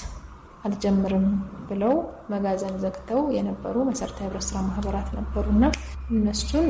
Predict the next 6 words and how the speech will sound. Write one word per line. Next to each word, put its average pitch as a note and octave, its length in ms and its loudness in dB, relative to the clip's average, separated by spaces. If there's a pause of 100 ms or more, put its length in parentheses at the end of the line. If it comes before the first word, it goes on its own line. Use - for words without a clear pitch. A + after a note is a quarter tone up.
(120)
እንግዲህ G#3 300 2
አሁን G3+ 220 4 (380)
ሱፐርቪዥን G3+ 580 0
ቲም B3 180 4
ወጥቷል። G3+ 420 0 (580)
ኦልሞስት G#3 440 2